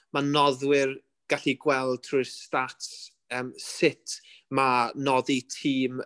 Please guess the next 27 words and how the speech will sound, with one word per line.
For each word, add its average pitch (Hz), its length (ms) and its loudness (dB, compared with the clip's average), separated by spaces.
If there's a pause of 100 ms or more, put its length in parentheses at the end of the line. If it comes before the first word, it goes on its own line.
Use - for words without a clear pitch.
yn 127 220 -2
ca-, - 280 -8
yn 135 220 0
elwa 131 480 4
arian 131 560 2
nôl 135 420 6
iddyn 139 200 -2
nhw, 147 180 0
ble 135 260 4 (460)
yn 139 220 0
yr 131 120 -2
hen 147 280 2
dyddiau 117 320 0
bydde, 127 260 0 (600)
bydde 127 220 2
noddwr 131 500 0
jyst 127 260 -6
yn 131 120 -2
rhoid 123 320 2 (260)
swm 139 460 -2
o 127 220 0
arian, 120 580 2
a 120 180 -2
bydde'r 123 360 -2
arian 131 260 -4
na 131 120 -4
jyst 131 320 -10